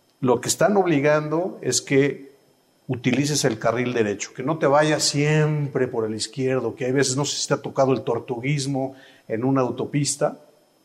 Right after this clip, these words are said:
Bueno, ahí es, "Oye, pues vete por el lado derecho, aprovecha, aprovecha a que, a que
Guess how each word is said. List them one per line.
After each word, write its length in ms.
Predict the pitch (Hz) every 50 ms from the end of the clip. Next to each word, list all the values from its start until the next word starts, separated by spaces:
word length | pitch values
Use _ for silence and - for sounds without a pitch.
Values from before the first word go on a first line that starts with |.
| _ _ _ _ _ _ _ _ _ _ _ _
Bueno, 260 | - - 220 254 226 - _ _ _ _ _ _ _ _ _ _
ahí 320 | - 104 113 123 131 139
es, 500 | 135 139 135 - - - - - - - _ - _ _
"Oye, 320 | 262 311 285 240 156 -
pues 240 | - - - 92 92
vete 220 | 120 175 - -
por 160 | - 214 185
el 80 | 185 175
lado 200 | 180 185 185 180
derecho, 600 | 180 175 180 185 180 180 - 180 160 139 123 120 - - - _ _ _ _ -
aprovecha, 920 | - 110 - - - - 147 180 196 185 - - 175 180 - 82 - - - - - _ _ _ _ _
aprovecha 640 | 127 120 - 123 127 135 170 185 180 - 185 180
a 60 | - -
que, 360 | - 139 131 131 123 127 - -
a 180 | - 123 - -
que 760 | - - 113 110 110 110 110 107 104 104 104 107 101 101